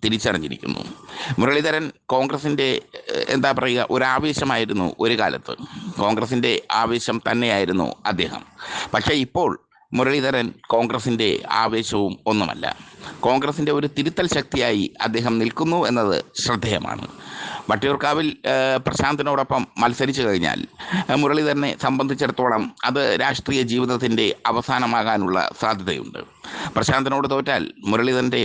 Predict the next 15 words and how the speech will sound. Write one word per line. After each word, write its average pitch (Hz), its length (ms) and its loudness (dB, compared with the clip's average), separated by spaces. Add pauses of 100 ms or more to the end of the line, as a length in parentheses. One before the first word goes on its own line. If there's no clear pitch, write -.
(100)
ഉള്ള 123 240 2
ഇമേജ് 113 320 0
കൂടി 92 260 2 (240)
പോകും. 90 340 2 (540)
ഇപ്പോൾ 127 260 2
മുരളീധരൻ, 143 500 0 (440)
ഏഹ്, 117 100 2
മുരളി-, 123 360 2
മുരളീധരന് 139 540 2 (120)
ഒരു 120 140 2
രക്തസാക്ഷിയുടെ 135 800 0
പരിവേഷമുണ്ട് 123 720 2 (180)
സാധാരണ 120 460 0
കോൺഗ്രസ് 113 440 -2
പ്രവർത്തകരുടെ 104 640 0